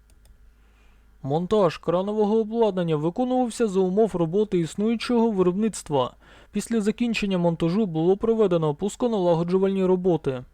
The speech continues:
Нині новий кран успішно експлуатується у цеху з ремонту різноманітної сільськогосподарської техніки.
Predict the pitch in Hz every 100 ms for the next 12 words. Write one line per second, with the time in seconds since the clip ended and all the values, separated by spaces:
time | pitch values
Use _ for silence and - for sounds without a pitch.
0 | _ _ _ - - _ _ _ - _
1 | _ _ _ _ _ _ _ _ 151 220
2 | 233 170 151 165 240 233 214 165 151 -
3 | 254 - 254 240 - 214 185 190 240 214
4 | - 160 156 185 175 233 170 170 202 226
5 | 165 160 180 202 233 247 254 - 247 247
6 | - 208 214 - 220 - 160 160 156 -
7 | 165 160 170 156 143 131 127